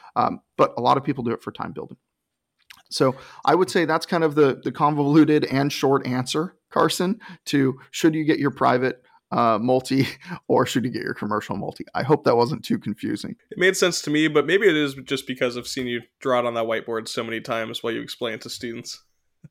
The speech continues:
Speaker 2: Uh, I, I also didn't know
Speaker 1: Possibly.
Speaker 2: that it, it definitely is. I also didn't know it was that easy to add your instrument onto your multi, so that's pretty cool. Um, here is an easier question, though.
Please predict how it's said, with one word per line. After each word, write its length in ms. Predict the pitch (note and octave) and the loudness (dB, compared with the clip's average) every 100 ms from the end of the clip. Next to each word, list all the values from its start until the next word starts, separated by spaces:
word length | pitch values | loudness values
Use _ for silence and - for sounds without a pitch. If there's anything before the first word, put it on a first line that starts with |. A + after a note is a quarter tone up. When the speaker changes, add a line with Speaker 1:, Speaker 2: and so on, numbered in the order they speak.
| _ - _ _ - _ _ _ - | _ -18 _ _ -20 _ _ _ -4
Speaker 2:
Uh, 200 | C3+ C3+ | -2 2
I, 160 | D#3 - | 2 4
I 100 | E3 | 2
also 240 | E3+ B3 | 2 0
didn't 180 | A3 F3 | -6 2
know 120 | A#2+ | 4
Speaker 1:
Possibly. 240 | D3+ E3 C#3+ | 4 2 0
Speaker 2:
that 60 | C3 | -2
it, 60 | - _ _ _ _ _ - | -4 _ _ _ _ _ -16
it 100 | - - _ | -16 -16 _
definitely 400 | B2+ A#2+ A#2 A2+ | -2 0 -4 -4
is. 260 | A2 A2 - - - - - - | -4 -6 -12 -18 -20 -20 -20 -6
I 60 | - | 0
also 220 | G3+ - | 0 0
didn't 160 | B3+ D#3+ | -6 -2
know 80 | E3+ | 0
it 60 | |
was 200 | D3 B2+ | 0 -2
that 220 | - C#3+ | 0 0
easy 180 | C#3 C3+ | 2 -2
to 100 | B2 | -2
add 200 | B2+ B2+ | 0 0
your 100 | B2+ | -2
instrument 400 | C3 - - A#2+ | -6 -6 -10 -8
onto 320 | A#2 A#2+ A#2 B2 | -6 -6 -6 -8
your 60 | |
multi, 360 | B2 E3+ - A#2 | -6 -6 -6 -8
so 320 | - - A#2+ A2+ _ | -6 -2 -2 -4 _
that's 160 | B2+ - | -8 -4
pretty 220 | C#3 B2 | -6 -4
cool. 300 | - C3 A2+ _ - _ _ _ | -2 -2 -2 _ -20 _ _ _
Um, 380 | C3 B2+ B2 - | 2 4 4 0
here 200 | C#3+ E3+ | -2 2
is 100 | G#3+ | 2
an 80 | F3+ | 2
easier 280 | D3+ C#3 C3+ | -2 -2 -4
question, 420 | C#3 B2 - B2 | 0 -2 -2 -4
though. 240 | A#2+ B2 | -2 -2